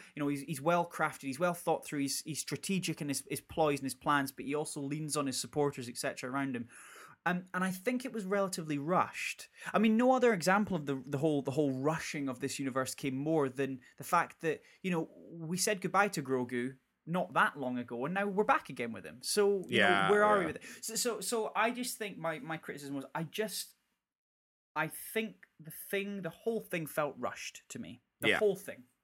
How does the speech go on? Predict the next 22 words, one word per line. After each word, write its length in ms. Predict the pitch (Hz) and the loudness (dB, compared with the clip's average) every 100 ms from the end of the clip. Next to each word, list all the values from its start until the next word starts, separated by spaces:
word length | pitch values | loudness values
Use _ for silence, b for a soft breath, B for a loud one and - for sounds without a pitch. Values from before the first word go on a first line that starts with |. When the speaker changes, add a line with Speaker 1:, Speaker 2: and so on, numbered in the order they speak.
| _ _ _ | _ _ _
Speaker 2:
Yeah, 180 | 107 196 | 2 4
Speaker 1:
From 80 | - | 4
Speaker 2:
yeah. 40 | |
Speaker 1:
the 60 | 151 | 2
Speaker 2:
I 80 | 113 | 4
th- 40 | |
Speaker 1:
characters, 480 | 180 180 180 180 165 | 6 4 0 -6 -6
the 100 | 139 | -4
dialogue, 500 | 151 147 147 139 135 | 0 2 2 -2 -2
it 140 | - 131 | -6 -8
was 160 | 123 - | -10 -14
rushed. 460 | 131 113 - - - _ _ | -8 -8 -8 -16 -16 _ _
Speaker 2:
Yeah, 220 | 127 101 - | 2 2 2
I, 200 | 127 127 | 2 4
yeah, 200 | 135 92 | 2 2
I 140 | 120 | 2
would 140 | 127 117 | 2 2
agree. 260 | 101 98 | -2 -2
I 140 | - 110 | 0 0
would 100 | 104 | 0
agree. 300 | 95 92 87 | -2 -4 -4
And, 220 | 110 | -6